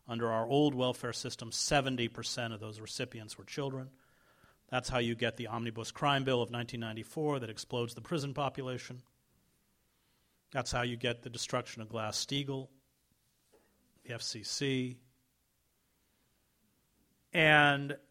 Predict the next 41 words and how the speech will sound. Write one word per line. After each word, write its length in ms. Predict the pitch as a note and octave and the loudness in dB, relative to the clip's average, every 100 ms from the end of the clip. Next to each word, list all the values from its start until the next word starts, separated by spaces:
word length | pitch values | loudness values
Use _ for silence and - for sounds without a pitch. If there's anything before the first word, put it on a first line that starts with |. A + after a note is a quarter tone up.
| _ | _
by 160 | D#3 D3+ | 4 4
the 100 | D3 | 6
nineties, 460 | D3+ F3+ F3+ D3+ C3 | 4 4 4 2 0
the 80 | |
Democratic 580 | C#3 D3+ D3 D#3 D3 C#3+ | 0 0 2 4 6 4
Party 300 | - D3+ D3 | 4 4 6
had 140 | C#3+ - | 2 2
fundraising 560 | D#3 D3+ D3 C3+ D3 | 2 4 4 2 -2
parity 340 | C#3+ D#3 D#3 D3+ | 2 4 4 2
with 140 | D3+ | 0
the 80 | D3 | -2
Republicans, 680 | D3 D#3+ D3+ D3+ F#3 F#3 | -2 0 0 0 -2 -4
and 100 | D#3 | -2
when 120 | D#3 D3+ | 0 2
Obama 380 | C3+ D3 D3+ | 6 6 6
ran 260 | D3 D3 C#3+ | 4 4 2
in 80 | C3 | -2
two 140 | D#3 | -6
thousand 360 | - C#3+ B2+ C3+ | 0 0 0 -2
eight, 140 | C3 | -6
he 60 | B2 | -4
got 160 | A#2+ B2 | -4 -4
more. 280 | E3 - - _ _ _ _ _ _ _ _ _ | -8 -10 -18 _ _ _ _ _ _ _ _ _
So 520 | - F3+ D#3 D3 C#3 - _ _ _ _ _ _ _ | 2 8 8 8 4 -8 _ _ _ _ _ _ _
basically 440 | F3 F3+ - - C#3+ | 6 8 6 2 2
what 240 | C#3 C#3+ | 2 0
you 100 | C#3+ | 0
had 500 | A#2 - E3+ E3 D3+ | -2 6 10 10 8
was 160 | C#3 A#2+ | 4 -2
a 60 | C#3 | 0
Democratic 680 | C#3 C#3+ C#3 D3+ C#3 C3+ | 2 2 0 0 0 0
establishment 680 | B2 - C#3+ C3+ C3+ - C3+ | -4 -2 0 2 0 -2 -2
that 260 | C3 B2+ - | 0 -2 2
did 280 | G3 C4 G#3+ | 6 6 4
have 400 | F3+ E3 C#3+ C#3 | 2 6 8 8
at 120 | B2+ | 2
one 280 | C#3 C#3+ B2+ | 4 2 2
point 320 | - B2+ A#2+ | -2 0 0
a 40 | |
liberal 380 | A#2 B2+ A#2+ A#2+ | 0 0 -2 -2
wing 240 | D#3 B2 | -2 -4